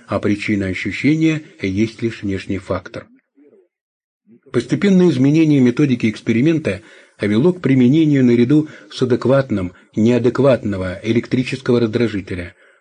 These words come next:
Опыты показали, что качественно однородный раздражитель способен вызывать качественно разнородные ощущения. Тот же электрический раздражитель,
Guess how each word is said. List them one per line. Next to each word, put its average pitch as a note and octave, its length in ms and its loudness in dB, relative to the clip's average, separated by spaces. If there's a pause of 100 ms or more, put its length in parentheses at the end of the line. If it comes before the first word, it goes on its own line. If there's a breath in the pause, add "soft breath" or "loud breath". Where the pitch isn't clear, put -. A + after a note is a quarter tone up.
(220 soft breath)
Опыты C3 440 0
показали, B2 720 0 (280 soft breath)
что - 220 -6
качественно B2 600 -2
однородный A2+ 540 0
раздражитель G#2+ 680 -2 (280 loud breath)
способен A#2 540 0
вызывать A2 440 0
качественно A#2 680 -2
разнородные G#2 540 -2
ощущения. F#2+ 760 -6 (520 soft breath)
Тот B2 220 4
же A2 200 0
электрический A2 800 -4
раздражитель, G#2 720 -2